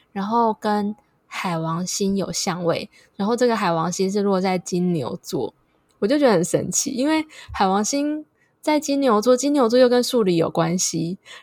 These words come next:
然后月亮双鱼座的人，他们又特别容易在梦中连接到潜意识或者是无意识的东西，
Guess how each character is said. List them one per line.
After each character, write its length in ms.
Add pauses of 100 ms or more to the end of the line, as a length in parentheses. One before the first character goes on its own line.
然 100
后 80
月 140
亮 160
双 240
鱼 60
座 200
的 120
人， 200
他 140
们 120
又 120
特 240
别 160
容 220
易 100
在 200
梦 260
中 200
连 200
接 160
到 180
潜 380
意 120
识 200
或 160
者 120
是 180
无 140
意 180
识 220
的 160
东 260
西， 240